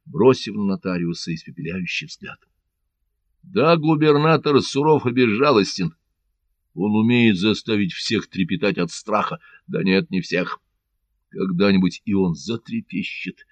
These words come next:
и своей жизнью заплатит за смерть моих братьев. «Вы хотите убить губернатора?»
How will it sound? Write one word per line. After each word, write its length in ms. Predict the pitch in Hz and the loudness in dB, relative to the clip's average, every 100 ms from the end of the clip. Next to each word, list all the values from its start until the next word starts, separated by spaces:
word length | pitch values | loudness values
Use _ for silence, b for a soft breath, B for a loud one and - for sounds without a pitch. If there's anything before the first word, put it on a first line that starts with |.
| b b - | b b -6
и 120 | 95 | -4
своей 520 | - 98 101 104 104 | -2 2 4 4 2
жизнью 680 | 82 90 175 135 123 135 131 | 0 2 4 4 4 6 6
заплатит 640 | 107 113 - 104 101 82 | 4 0 -2 -6 -4 -4
за 100 | 95 | -4
смерть 420 | - - 95 - | -6 -8 -10 -8
моих 240 | - 87 80 | -8 -8 -6
братьев. 440 | 90 87 - - _ _ _ _ _ _ _ | -10 -10 -16 -20 _ _ _ _ _ _ _
«Вы 580 | 90 90 90 87 98 120 | -8 -2 2 4 4 2
хотите 580 | - 107 - 95 101 127 | 2 -2 -2 -6 -4 -4
убить 400 | 107 85 98 123 | -2 -2 -2 -2
губернатора?» 1040 | 117 107 104 92 92 123 160 165 160 143 | -2 2 2 4 4 2 2 0 0 0